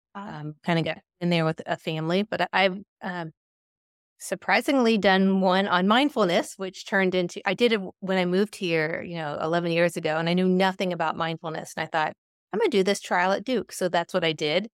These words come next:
Speaker 2: I've done a, uh, a brain stimulation, transcranial stimulation trial for lupus. That's the first trial ever done out of U N C. And then I did one down in Florida on, um, different diet plans when it comes to lupus.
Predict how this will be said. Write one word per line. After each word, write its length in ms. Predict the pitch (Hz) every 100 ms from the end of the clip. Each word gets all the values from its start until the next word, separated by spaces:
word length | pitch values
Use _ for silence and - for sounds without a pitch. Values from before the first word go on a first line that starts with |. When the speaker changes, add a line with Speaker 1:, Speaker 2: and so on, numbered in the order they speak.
| _ _ -
Speaker 2:
I've 160 | 180
done 340 | 185 185 185 185
a, 380 | 170 165 156
uh, 320 | 160 151 156 - - -
a 80 | -
brain 440 | 165 180 185 196
stimulation, 760 | 196 - 190 180 175 185 - 185
transcranial 680 | - 175 170 - 175 165
stimulation 800 | 170 - 170 170 165 175 190 208 - _ _ _
trial 460 | - 202 170 170 185
for 180 | - 180
lupus. 680 | 160 160 202 214 - - - _ -
That's 300 | 180 156 -
the 100 | 180
first 300 | 190 180 -
trial 260 | 180 165
ever 220 | 165 165
done 380 | 160 156 156 208 - _ _
out 140 | 180 160
of 80 | 160
U 100 | 165
N 140 | 160
C. 420 | 160 175 170 196
And 160 | 185 180
then 80 | 175
I 80 | 170
did 160 | 175
one 260 | 175 175 170
down 300 | 170 165 165
in 140 | 156
Florida 560 | - 196 185 185 180 180
on, 540 | 165 160 165 165 165 -
um, 300 | 180 165 160
different 320 | 185 196 175
diet 380 | 185 185 233 -
plans 260 | 165 151 151
when 140 | 156
it 60 | -
comes 200 | 151 147
to 100 | -
lupus. 480 | - - - -